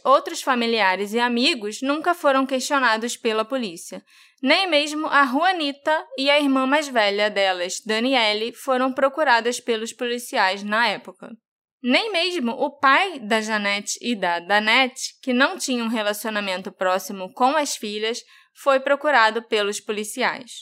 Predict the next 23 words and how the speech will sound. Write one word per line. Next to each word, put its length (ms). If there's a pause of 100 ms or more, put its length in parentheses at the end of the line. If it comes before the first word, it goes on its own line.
(260)
Apesar 480
de 80
morar 280
perto 440
de 160
onde 300
elas 300
desapareceram 1080
e 120
ter 220
uma 160
relação 540
conturbada 840
com 240
as 180
adolescentes, 960 (420)
ele 260
não 240
foi 240
entrevistado 840
quando 300
elas 300
sumiram. 520